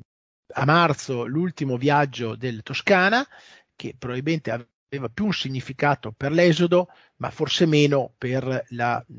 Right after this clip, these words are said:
eh, visione completa del confine orientale. <clears throat> Quindi questo mese del ricordo è diventato un momento per cui nelle scuole, nei comuni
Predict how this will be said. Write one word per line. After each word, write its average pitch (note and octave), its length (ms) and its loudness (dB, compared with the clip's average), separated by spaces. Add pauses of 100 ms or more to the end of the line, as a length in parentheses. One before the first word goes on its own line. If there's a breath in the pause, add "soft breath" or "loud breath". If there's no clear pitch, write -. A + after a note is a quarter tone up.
(140)
eh, A2 240 -10
visione B2+ 880 0
completa C3 640 0
del A#2 140 -6
confine A2+ 360 -8
orientale. G#2+ 500 -4 (480 loud breath)
<clears throat> C3 920 0
Quindi F3+ 360 2 (440)
questo B2+ 280 -2
mese E3+ 400 4
del C3 140 -2
ricordo E3+ 440 0
è G3+ 40 -2
diventato D#3 640 -2 (420 loud breath)
un G#3 160 0
momento A3 560 2
per F#3+ 180 -2
cui - 520 -10
nelle E3+ 300 2
scuole, D3+ 720 -2 (400)
nei E3+ 220 2
comuni D#3+ 760 2